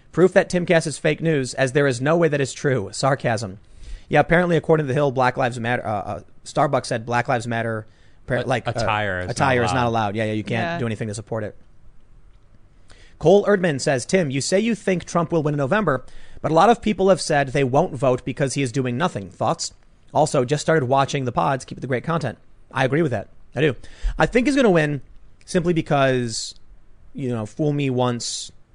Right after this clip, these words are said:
Speaker 1: shame on you. Fool me twice, shame on me.
Speaker 2: Okay.
Speaker 1: Twenty sixteen.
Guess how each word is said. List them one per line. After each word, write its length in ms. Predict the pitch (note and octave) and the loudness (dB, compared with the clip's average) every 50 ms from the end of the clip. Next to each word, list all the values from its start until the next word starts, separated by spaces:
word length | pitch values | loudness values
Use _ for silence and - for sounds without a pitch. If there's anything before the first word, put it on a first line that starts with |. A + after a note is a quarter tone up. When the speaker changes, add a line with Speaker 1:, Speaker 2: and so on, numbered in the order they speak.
| - - | -20 -16
Speaker 1:
shame 300 | - - C3+ B2+ B2+ B2 | -10 -6 -6 -4 -2 -2
on 380 | A#2+ A#2 A2+ A2+ A2 A2 G#2+ G2+ B2 | -2 -2 -4 -4 -6 -8 -8 -8 -6
you. 300 | A#2+ A#2 A#2 A#2 A2+ A2 | -4 -4 -4 -4 -6 -6
Fool 160 | - A2+ A2 | -8 -8 -8
me 80 | A2 | -8
twice, 260 | G#2+ - - G#2+ G2+ - | -6 -6 -6 -6 -6 -6
shame 140 | A#2 G#2+ | -8 -8
on 100 | G2 F#2+ | -8 -6
me. 180 | G2+ G2+ G2+ G2+ - - - - - - - A2 | -6 -8 -8 -10 -12 -16 -20 -20 -20 -16 -16 -14
Speaker 2:
Okay. 280 | - - G2 F#2+ G2+ A2 - - - - | -10 -10 -10 -10 -10 -14 -16 -20 -10 -2
Speaker 1:
Twenty 180 | - F3+ F3+ D#3 | 0 0 0 0
sixteen. 420 | - B2 - - B2+ G#2 F#2+ | -2 -4 -6 -6 -8 -8 -8